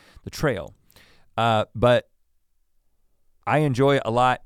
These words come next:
personally, but I enjoy doing that kind of thing with my boys a bunch. Jessie, not, she's not so much into it.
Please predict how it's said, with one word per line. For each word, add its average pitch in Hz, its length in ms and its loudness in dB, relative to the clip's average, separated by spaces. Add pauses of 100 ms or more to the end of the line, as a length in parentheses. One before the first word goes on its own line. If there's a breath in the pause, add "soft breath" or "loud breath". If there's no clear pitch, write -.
(100)
personally, 262 720 -2
but 127 160 -2
I 131 120 2
enjoy 131 320 0
doing 131 160 0
that 117 120 -2
kind 110 160 -4
of 104 80 -6
thing 107 320 -4 (480)
with 110 240 0
my 110 160 0
boys 104 520 0
a 117 60 0
bunch. 143 300 -4
Jessie, 151 280 -8
not, 135 240 -6
she's - 400 -8
not 151 120 -6
so - 140 -4
much 120 240 -4
into 87 260 -8
it. - 220 -18